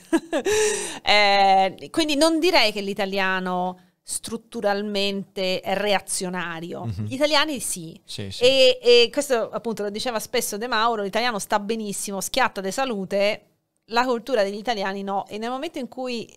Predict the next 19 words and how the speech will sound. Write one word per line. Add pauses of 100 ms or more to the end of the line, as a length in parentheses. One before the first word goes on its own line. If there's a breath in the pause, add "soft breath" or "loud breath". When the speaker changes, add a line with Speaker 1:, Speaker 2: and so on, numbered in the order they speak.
(120)
Speaker 1:
la
cultura
media,
dell'italiano
medio,
scarseggia,
Speaker 2:
Mhm. (160)
Speaker 1:
dove
ci
si
arrocca? (100)
Su
ciò
Speaker 2:
Certo. (100)
Speaker 1:
che
conosci
già. (260)
Speaker 2:
Certo.
Speaker 1:
Quindi